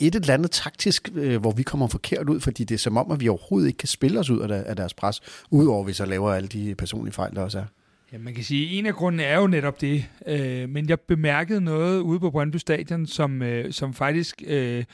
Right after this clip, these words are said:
Speaker 2: øh, bakker lidt det op, du siger, fordi at da der cirka er spillet, øh, et kvarter, tyve minutter, der lige pludselig ser vi en tilskuer komme ned og tale med Ruben Sayes, øh, nede ved bænken,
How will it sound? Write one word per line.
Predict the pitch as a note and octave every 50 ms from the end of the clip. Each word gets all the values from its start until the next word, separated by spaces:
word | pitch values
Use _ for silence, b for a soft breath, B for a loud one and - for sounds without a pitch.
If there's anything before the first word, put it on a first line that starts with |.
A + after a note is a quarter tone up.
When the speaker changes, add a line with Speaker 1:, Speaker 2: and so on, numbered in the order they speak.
| B B B B B B B -
Speaker 2:
øh, | C3 B2+ B2 A#2+ A#2+ A#2 A#2 A#2 B2+ B2 B2 -
bakker | - A#2+ B2+ B2 D3+ D3
lidt | D#3 F#3 F3+ -
det | - F3 D#3+
op, | D3+ D#3 - -
du | F3+
siger, | D3 - - D#3+ D#3+ F3
fordi | F3+ - D#3+ B2+ - D#3+ D3+ D3 D3
at | C3 C3 B2+ - -
da | C3 C3
der | B2+ B2+
cirka | A#2+ - E3+ F3 F3+ G3+
er | F#3+
spillet, | - - - E3+ E3 F#3 G3 F#3 E3+ C#3 C#3
øh, | B2 A2+ A#2
et | - - A#2 -
kvarter, | - D3+ - - G3 F#3 D#3+
tyve | - - F#3 F3+
minutter, | F3+ F3 D#3+ D#3 D#3 F#3 F3+ B B B B B B B B B B B -
der | F3 F#3 G3 -
lige | D#3 C3+ F#3+ G#3
pludselig | - G3+ F#3+ - - G3
ser | - - - - A3 - -
vi | F3+ G3 G3 F3+ -
en | D#3 D3 C#3+
tilskuer | C3+ - - G#3 A3 G#3+ - - A3 G3+ F3+ D#3
komme | - - D3 D3 D3+
ned | E3 F3+ F#3
og | - - D#3 -
tale | - D#3+ C#3+ C#3+ D3 E3+ G3+ G#3+
med | G3 F3+ D#3 C#3+ C#3 C3+ C3+
Ruben | B2+ B2 C3+ C3 C#3+ D3
Sayes, | - - E3+ E3+ G3 A3+ C4+ - - - - - -
øh, | F#3 D#3 D3+ C#3+ C#3+
nede | C#3+ D3 D3+ F3 E3+
ved | G3
bænken, | - - A#3+ A#3 - A3+ A#3+ A#3+ A3